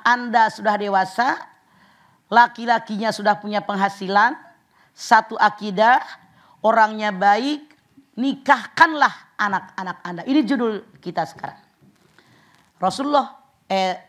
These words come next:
Allah Subhanahu wa taala berfirman dalam surat Ar-Rum dua puluh satu, "Wa min ayatihi an khalaqalakum min anfusikum azwajan litaskunu ilaiha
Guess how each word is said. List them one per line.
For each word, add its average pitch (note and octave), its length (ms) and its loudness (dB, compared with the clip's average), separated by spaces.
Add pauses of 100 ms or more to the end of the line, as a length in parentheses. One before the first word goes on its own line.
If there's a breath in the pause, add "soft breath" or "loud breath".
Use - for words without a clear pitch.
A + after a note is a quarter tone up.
(180)
Allah B3+ 160 4
Subhanahu A#3+ 320 0
wa - 20 -16
taala A#3+ 220 2
berfirman A3+ 520 -2 (1300)
dalam A3 340 0
surat G#3 320 -2
Ar-Rum A#3+ 360 0 (160)
dua G3+ 240 -2
puluh G3+ 120 -8
satu, F#3+ 360 -6 (400 soft breath)
"Wa G3+ 160 0
min G#3+ 160 -6
ayatihi A3 800 0
an G#3 160 0
khalaqalakum G3+ 560 0
min A#3 240 -6
anfusikum G#3 640 -8
azwajan G3 640 -2
litaskunu A3+ 720 -4
ilaiha G3 560 -2